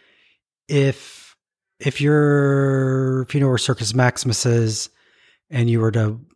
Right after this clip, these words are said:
walk or drive away from Circus Maximus, there's, like, a street that leads straight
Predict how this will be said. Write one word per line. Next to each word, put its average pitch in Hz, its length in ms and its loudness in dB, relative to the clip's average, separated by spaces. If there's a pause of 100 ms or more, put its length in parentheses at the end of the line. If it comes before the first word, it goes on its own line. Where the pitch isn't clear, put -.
(140)
walk 123 460 0
or 117 60 0
drive 113 460 -2
away 120 520 0
from 135 200 -4
Circus 127 360 -4
Maximus, 117 600 -2
there's, 117 180 -4
like, 110 160 -6
a 110 80 -6
street - 600 -2
that 143 240 -12
leads 120 320 -2
straight 139 520 0